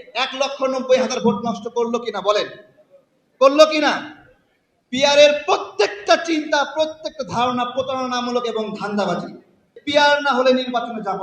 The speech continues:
না। জামাতের যদি হিম্মত থাকে একটা উত্তর দিবে, পিআর হলে স্বতন্ত্র প্রার্থীরা কি মার্কায় নির্বাচন করবে? দেখ, দেখ, রাজনৈতিক দলগুলো তো তাদের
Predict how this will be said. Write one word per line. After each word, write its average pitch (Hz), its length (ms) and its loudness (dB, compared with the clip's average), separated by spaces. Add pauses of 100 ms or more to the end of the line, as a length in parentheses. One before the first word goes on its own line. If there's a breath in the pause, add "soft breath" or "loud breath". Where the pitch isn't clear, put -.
না। 117 80 -10 (1000)
জামাতের 339 640 4
যদি 320 160 -2 (100)
হিম্মত 320 420 2
থাকে 294 240 0
একটা 277 180 -2 (140)
উত্তর 269 300 -6 (100)
দিবে, 226 180 -2 (680)
পিআর 277 340 4 (100)
হলে 262 260 4
স্বতন্ত্র 262 560 -4 (160)
প্রার্থীরা 247 440 -2 (160)
কি 254 120 -12 (100)
মার্কায় 233 360 -4
নির্বাচন 190 380 -8 (100)
করবে? 123 220 -14 (720)
দেখ, 285 180 8 (1600)
দেখ, 285 260 8 (880)
রাজনৈতিক 285 640 -2
দলগুলো 320 360 0
তো 320 100 -4
তাদের 294 280 0